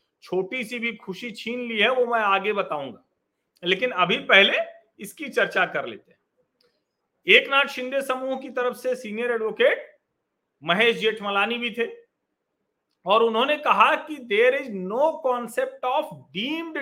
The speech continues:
disqualification। अब जब राज्यपाल बुलाता है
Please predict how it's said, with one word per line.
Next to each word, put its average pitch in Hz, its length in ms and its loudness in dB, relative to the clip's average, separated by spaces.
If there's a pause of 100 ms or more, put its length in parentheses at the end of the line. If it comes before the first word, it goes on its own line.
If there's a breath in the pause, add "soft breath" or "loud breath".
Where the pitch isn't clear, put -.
disqualification। 202 1300 -4 (2250)
अब - 240 -8 (580)
जब 127 80 -8
राज्यपाल 139 600 0
बुलाता 170 560 4
है 165 360 0